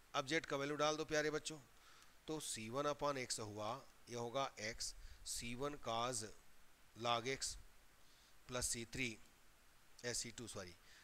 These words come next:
सी three sine log x। चलो, ये हमने सीएफ़ फाइंड कर लिया प्यारे बच्चों।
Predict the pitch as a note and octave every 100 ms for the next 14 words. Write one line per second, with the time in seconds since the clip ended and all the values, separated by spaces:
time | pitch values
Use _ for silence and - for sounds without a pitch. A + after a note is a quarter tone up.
0 | - - B2+ - C3+ A#2 A2+ - - -
1 | - - - - - - C3+ B2 A#2 C#3
2 | - - - - - - - - - -
3 | - - - - A2 G2+ F#2 F#2 - -
4 | C#3+ C#3 - - - - - - - -
5 | - - C3+ C3+ C#3+ - B2 C3 B2+ B2
6 | A#2+ B2 C3 B2+ B2+ B2+ B2+ -